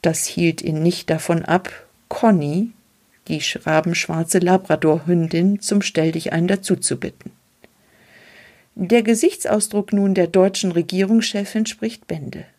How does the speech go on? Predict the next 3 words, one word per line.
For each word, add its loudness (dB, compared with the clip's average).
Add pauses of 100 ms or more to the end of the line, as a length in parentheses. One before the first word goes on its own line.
(1080)
In 4
größter 2
Kontenance -2